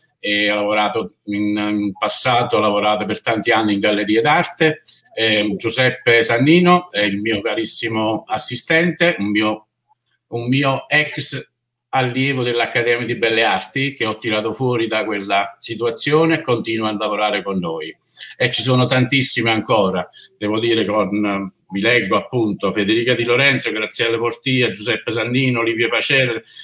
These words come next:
Stefano Cuntò, Angela Cerritello, Enzo Sarnelli, Gix Musella, Elio Di Pace, Angela, eh, Vincenzo Zannini, Walter Moretti, Ludovico Brancaccio, cioè veramente tanti, tanti, tanti amici e tante persone care a noi.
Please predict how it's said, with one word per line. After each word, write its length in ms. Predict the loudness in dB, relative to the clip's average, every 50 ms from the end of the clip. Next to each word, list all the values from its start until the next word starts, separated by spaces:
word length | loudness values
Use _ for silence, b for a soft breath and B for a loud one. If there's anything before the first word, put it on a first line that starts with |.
| B
Stefano 460 | B -4 0 0 2 2 2 0 0 0
Cuntò, 420 | 0 -2 -2 0 2 4 4 4
Angela 360 | 4 2 2 0 0 0 0
Cerritello, 680 | 0 0 -2 -2 -2 -2 0 2 2 4 4 4 2
Enzo 240 | 2 2 0 -2 -6
Sarnelli, 560 | -4 -2 -2 -2 0 0 2 2 2 0 -2
Gix 380 | -6 -6 -8 -8 -6 -8 -10 -8
Musella, 460 | -8 -6 -2 0 0 2 2 2 2
Elio 180 | 2 2 0 -2
Di 120 | -4 -4
Pace, 400 | -2 0 2 2 2 0 0 0
Angela, 400 | -2 -2 -2 -4 -4 -4 -4 -4 B B B B B B B B
eh, 160 | -4 -2 0
Vincenzo 540 | 0 0 0 0 0 0 0 0 -4 -6 -4
Zannini, 640 | -2 0 0 2 2 2 2 2 2 2 0 0 0
Walter 360 | 0 0 0 0 -2 -2 0
Moretti, 540 | 0 0 2 2 2 2 0 -4 -6 -6 -4
Ludovico 480 | -4 -4 -4 -4 -2 -2 0 0 -2
Brancaccio, 800 | 0 0 -2 -2 0 0 0 0 0 -2 -4 -6 -6 -6 -6 -6
cioè 260 | -4 -2 -2 -2 -4 -6 _ _
veramente 580 | -4 -2 0 0 2 2 0 0 0 -2 -4 -2
tanti, 420 | 0 0 0 0 0 -2 -4 -6
tanti, 420 | -2 -2 -2 -2 -2 -6 -8 -8 -4
tanti 380 | -2 -2 -2 -2 -6 -4 -4
amici 500 | -4 -2 0 0 0 0 0 2 0 0
e 180 | 0 0 -6 -6
tante 380 | -2 -2 0 0 -2 -2 -2 -2
persone 560 | -2 -2 -2 -2 -2 -2 -2 0 -2 -4 -4
care 460 | 0 0 0 0 0 -2 -4 -6 -6 -4
a 120 | -4 -2
noi. 380 | -2 -2 -2 -4 -8 -12 -16